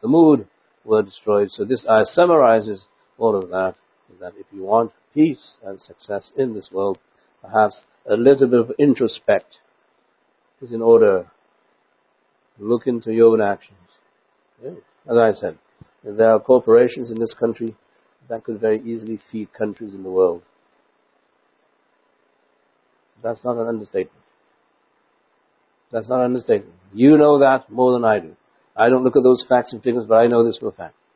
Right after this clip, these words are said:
There are corporations in this country that are richer than countries in the world. And they could sustain countries. But why don't they do that? Cause and effect.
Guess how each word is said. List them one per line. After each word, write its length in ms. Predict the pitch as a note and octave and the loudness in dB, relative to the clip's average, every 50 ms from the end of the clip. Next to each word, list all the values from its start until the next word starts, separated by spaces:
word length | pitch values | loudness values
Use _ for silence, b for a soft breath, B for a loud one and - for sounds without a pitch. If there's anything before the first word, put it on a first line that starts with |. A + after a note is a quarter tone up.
| _ _ _ _ _ _ _ _ _ _ _ | _ _ _ _ _ _ _ _ _ _ _
There 100 | F#2+ F#2+ | -10 -10
are 60 | F#2+ - | -8 -2
corporations 640 | - B2+ A#2+ - A#2 A#2+ B2+ B2+ A#2 - B2 G#2+ A2+ | 0 0 2 2 4 2 4 2 0 -4 -8 -8 -8
in 120 | A2 G#2+ | -4 -2
this 140 | B2+ C#3 C#3 | -2 -2 -2
country 440 | - B2+ B2+ B2 A2 A#2 C#3 D3+ D3+ _ _ _ _ _ _ | 0 -2 -2 -2 -2 -4 -6 -6 -8 _ _ _ _ _ _
that 300 | A#2 A2+ A#2+ A#2+ A#2+ G#2+ G#2 | -6 -2 0 0 0 0 2
are 380 | A2 G#2+ A2 A2 A2 G#2+ - _ _ _ _ _ _ - | 2 4 4 4 2 0 -4 _ _ _ _ _ _ -6
richer 540 | F#2+ A2 C#3 E3+ D#3 - - D3 C#3 C3 | 0 2 4 4 2 2 2 2 2 2
than 200 | B2+ B2 A#2+ A#2+ | 2 0 -4 -4
countries 640 | A2 - - D#3+ E3 D3 - C3 B2 B2+ B2 - _ _ _ _ _ _ _ - | -4 -2 -2 0 0 0 -2 -2 -2 -2 -2 -8 _ _ _ _ _ _ _ -4
in 140 | C3 C3+ C3 | -2 0 2
the 80 | B2+ | 2
world. 260 | A#2+ A2+ F#2+ D2 - - _ _ _ _ _ _ _ _ _ _ _ _ _ | 2 2 2 0 -4 -12 _ _ _ _ _ _ _ _ _ _ _ _ _
And 320 | G#2+ A2+ A#2+ A#2 A#2 A2+ B2 | -4 -2 -2 -2 -2 0 2
they 200 | C3+ C3+ C#3 B2+ | 2 4 2 2
could 140 | - B2 | -2 -8
sustain 520 | - - - A2+ - - C3 A#2+ B2 A#2+ A#2 | -12 -12 -14 -12 -4 0 0 0 0 -2 -4
countries. 380 | - B2 A#2 A2 A2 G#2+ G#2 _ _ _ _ _ _ _ - | -4 -4 -4 -4 -8 -14 -18 _ _ _ _ _ _ _ -4
But 240 | B2 C3+ - - - | -2 -2 -2 -2 -2
why 300 | B2 A#2+ B2 C#3 C#3+ C#3+ | 0 2 2 4 2 2
don't 360 | B2+ C3 C3 C3+ C3 F#2+ B2 | 0 0 -2 -2 -4 -4 -2
they 180 | C3 C3 C3 C3 | 0 0 0 -2
do 380 | A#2+ A2 B2+ C3+ C3+ B2+ A#2 | -2 0 2 2 2 2 0
that? 300 | G#2 F#2+ E2+ D2 - - _ _ _ _ _ _ _ _ _ _ _ _ _ _ _ _ _ _ _ _ _ _ _ _ | -2 -2 -4 -4 -6 -10 _ _ _ _ _ _ _ _ _ _ _ _ _ _ _ _ _ _ _ _ _ _ _ _
Cause 460 | _ - A2+ A#2 A#2+ A#2+ A#2+ A#2 A2 | _ 2 4 6 6 6 4 2 0
and 80 | A2 A2+ | -4 -8
effect. 300 | G#2+ F#2+ _ E2 D#2+ _ | -10 -10 _ -18 -20 _